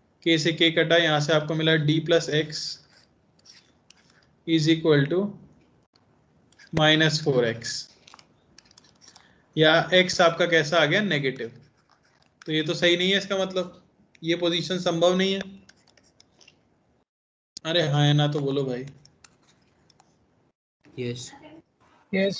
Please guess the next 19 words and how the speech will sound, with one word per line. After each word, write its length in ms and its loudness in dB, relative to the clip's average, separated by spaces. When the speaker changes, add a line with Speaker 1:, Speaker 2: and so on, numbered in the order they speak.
Speaker 1:
सिमिलर 320 4
पी 400 -18
पे 80 2
check 240 2
करो, 180 2
तो 80 -8
ये 100 2
हो 120 4
गया 160 2
K 140 2
minus 500 -2
four 200 0
Q 160 -2
by 80 4
y, 120 2
ये 100 -2
equal 240 0
होना 140 -2
चाहिए 240 0